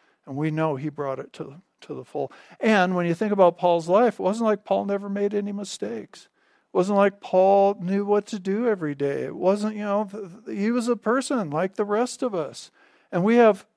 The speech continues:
you know, w-, we have the story of his life, but, you know, he spent time in prison. He was beaten. He was, he went through all kinds of stuff in life. But at the end of it, he said, "You know what? I've,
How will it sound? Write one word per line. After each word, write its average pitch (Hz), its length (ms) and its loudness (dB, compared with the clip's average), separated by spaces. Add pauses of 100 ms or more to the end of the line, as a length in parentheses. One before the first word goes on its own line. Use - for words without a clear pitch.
you 208 160 -2
know, 190 300 2
w-, 208 260 -6
we 190 200 -4
have 202 320 4
the 196 100 0
story 202 640 0
of 156 160 2
his 151 180 -6
life, 202 480 2
but, 160 180 4 (380)
you 311 100 0
know, 143 160 -2
he 180 140 -2
spent 143 300 -10
time 143 240 -8
in 151 160 -18
prison. 202 480 -2
He 185 200 -4
was 139 300 -6
beaten. 156 600 -4
He 185 220 -2
was, 165 280 -2
he 247 100 0
went 226 260 -2
through 175 200 -4
all 175 180 -2
kinds 240 580 -4
of 170 140 -2
stuff - 380 -4
in 156 120 -8
life. 202 380 -2 (320)
But 170 140 4
at 175 140 -2
the 190 180 4
end 240 180 2
of 185 140 4
it, 175 80 0
he 170 80 -2
said, 165 280 -4
"You 175 120 -12
know 180 140 -12
what? 190 220 -6
I've, - 220 -6